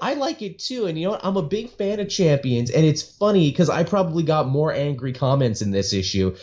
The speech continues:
than I did for ever, any other one. Like, people loved the first issue, but they've gotten considerably angrier and angrier. Everyone leaves the same comment too for Champions, like, "Oh, this comic is cringe," which is a terrible descriptive word. I can see why I'm the critic and they're not,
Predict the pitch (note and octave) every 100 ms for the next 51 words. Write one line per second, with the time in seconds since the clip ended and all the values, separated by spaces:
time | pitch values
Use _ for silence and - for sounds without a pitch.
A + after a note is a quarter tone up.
0 | - G#2+ C#3+ C#3 B2+ A#2 C#3 C3+ - B2+
1 | A#2+ A#2 - C3 C3+ B2+ B2+ A2+ G2+ G#2
2 | G#2 D#3+ D#3 B2 B2+ C3+ B2 A#2+ A#2+ A#2+
3 | B2+ C#3+ - B2 A#2 G#2+ G2 A2+ G#2+ A2
4 | A2+ G2+ G#2 A2+ G2+ A2 G#2 G#2 G#2+ A2
5 | G#2+ G2+ G2 G#2 B2+ D3+ - - - -
6 | G#3+ G3+ A#3+ G3 F#3+ E3+ C#3+ D3+ E3 D#3
7 | C#3 - C#3+ C#3 B2+ - C#3 B2+ A2+ -
8 | A2 G#2+ G#2+ A2 A#2+ B2 D3 C#3 C#3+ -
9 | D3 C#3 C#3+ B2 G#2 - - D3+ D3 A#2+
10 | G2+ F#2+ - _ _ _ F#3 - F#3 D3+
11 | D#3 D3+ - - G#3+ G3 A3 G3+ D#3+ C#3+
12 | - D#3+ D#3 F#3 D#3+ F3 F#3 F3+ C3+ B2+
13 | - C3 B2+ A#2 A#2 B2+ C3 D3 C3+ C#3+
14 | A#2 A2 A2+ A2+ G2+ G#2+ B2+ E3+